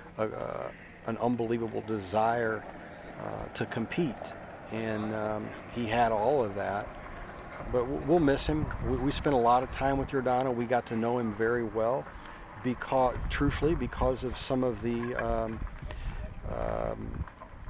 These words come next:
maintenance that was required to help him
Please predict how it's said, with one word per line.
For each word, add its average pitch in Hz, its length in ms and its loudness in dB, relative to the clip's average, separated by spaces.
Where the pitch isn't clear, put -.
maintenance 123 840 0
that 113 120 0
was 110 220 -4
required 117 560 2
to 113 80 -2
help 110 320 -6
him 117 340 -4